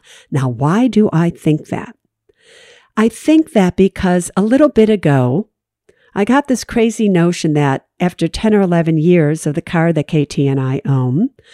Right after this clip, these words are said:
we should go and sell it and possibly get a new car that has all these advanced safety features on it,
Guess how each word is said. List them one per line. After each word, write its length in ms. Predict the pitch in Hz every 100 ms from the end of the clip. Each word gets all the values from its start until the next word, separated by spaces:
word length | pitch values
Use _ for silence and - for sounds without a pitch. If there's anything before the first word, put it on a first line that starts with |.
| - - _
we 300 | 165 185 214
should 280 | - 277 233
go 400 | 160 139 151 -
and 160 | 208 220
sell 420 | - 175 156 160
it 140 | 165 -
and 140 | 165
possibly 480 | - 160 - 160 165
get 200 | 165 151
a 100 | 156
new 240 | 214 294
car 360 | 285 240 220 214
that 200 | 190 185
has 280 | 175 170 -
all 180 | 165 170
these 220 | 160 165
advanced 680 | 175 143 135 208 202 196 196
safety 420 | - 165 170 -
features 580 | 175 - 147 - 151 139 143
on 240 | 139 135
it, 160 | 143